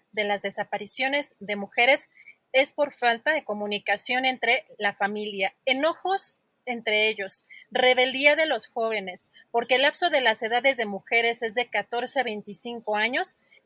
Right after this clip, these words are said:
en la mayoría de las personas, de las mujeres que desaparecen, pero no es derivado de un delito, sino que es una decisión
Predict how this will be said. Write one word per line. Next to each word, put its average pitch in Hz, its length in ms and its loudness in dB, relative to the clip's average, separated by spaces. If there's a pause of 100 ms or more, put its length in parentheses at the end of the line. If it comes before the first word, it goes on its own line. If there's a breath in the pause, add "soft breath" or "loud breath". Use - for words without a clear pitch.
(120)
en 220 100 -4
la 226 100 2
mayoría 240 520 2
de 254 100 2
las 214 220 0
personas, 254 500 -2
de 247 80 0
las 214 180 -2
mujeres 240 440 -4
que 214 100 -6
desaparecen, 226 800 2 (300 soft breath)
pero 240 180 2
no 277 100 2
es 302 100 2
derivado 285 460 2
de 269 100 -2
un 277 100 -2
delito, 262 400 0 (320)
sino 226 420 -4
que 233 220 4
es - 240 -4
una 269 260 -2
decisión 240 720 -2